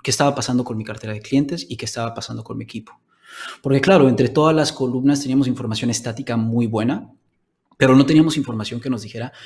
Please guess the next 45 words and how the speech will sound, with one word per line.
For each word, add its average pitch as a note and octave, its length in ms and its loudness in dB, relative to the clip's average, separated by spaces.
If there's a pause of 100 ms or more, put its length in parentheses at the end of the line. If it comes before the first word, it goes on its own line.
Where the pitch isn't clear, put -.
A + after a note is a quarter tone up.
(280)
dónde D3 260 -4
estábamos C3 460 -4
parados G#2+ 360 -12
el A2 60 -16
día B2+ 120 -14
de D#3 80 -12
hoy, F3+ 180 -10 (100)
qué C#3+ 140 -2
tanto C3 340 -2
hay B2+ 80 4
dentro A#2+ 280 0
de A2 40 -4
nuestra - 340 -8
cartera, A#2+ 440 0 (320)
qué C#3 100 4
tenemos F3 360 6
que C3+ 100 0
hacer A#2 260 0
para A2 140 -2
llegar G#2 160 0
a - 20 -2
la F#2+ 80 -2
meta. - 300 -14 (880)
Ese A#2+ 160 2
es C3+ 40 4
uno C#3 120 10
de C#3 60 10
los B2+ 100 4
problemas A#2 340 0
principales G#2+ 640 -6
que - 80 -14
te G2 160 -14
ayuda G2+ 160 -8
a F#2+ 40 -10
solucionarte G#2 500 -14
en G#2 80 -12
una G#2 200 -10
herramienta G2+ 380 -12
como - 180 -20
la - 120 -20
nuestra. - 400 -16 (420)
Te - 80 -2
da A2+ 60 6
una A#2+ 160 6
visibilidad A2 880 0